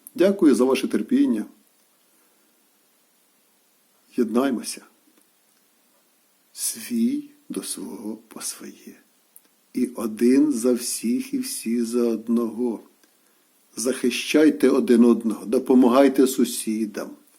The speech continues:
допомагайте тим, з ким ви навіть не знайомі. Ви можете помогти, це вам нічого не коштує, допоможіть. У мене вже покійний товариш, він казав так:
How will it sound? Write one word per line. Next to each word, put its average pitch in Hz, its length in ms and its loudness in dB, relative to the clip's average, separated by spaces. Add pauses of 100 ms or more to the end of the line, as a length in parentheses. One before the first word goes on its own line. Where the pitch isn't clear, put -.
(640)
допомагайте 139 840 6
тим, 160 380 6
з - 80 -6
ким 143 220 8
ви 156 160 8
навіть 160 480 6 (280)
не 160 160 8
знайомі. 151 720 6
Ви 120 140 4
можете 165 500 6
помогти, 131 540 4
це 127 160 2
вам 165 180 6
нічого 175 480 6
не 160 120 6
коштує, 127 440 2
допоможіть. 151 1000 -4 (880)
У 135 60 4
мене 170 200 8
вже 156 180 4
покійний 156 520 4
товариш, 127 720 0 (460)
він 113 160 -2
казав 117 420 -6
так: 120 340 -10